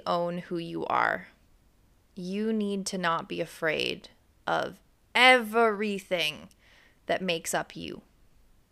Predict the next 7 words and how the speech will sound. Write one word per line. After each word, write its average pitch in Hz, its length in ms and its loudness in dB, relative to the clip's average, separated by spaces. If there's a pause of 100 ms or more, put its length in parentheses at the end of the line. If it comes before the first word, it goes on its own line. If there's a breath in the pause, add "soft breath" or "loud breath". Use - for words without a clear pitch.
(400 soft breath)
Once 233 220 0
you 302 100 2
can 294 140 0
do 269 160 0
that, 311 340 2 (1000)
oh, 208 220 10
honey, 131 380 -8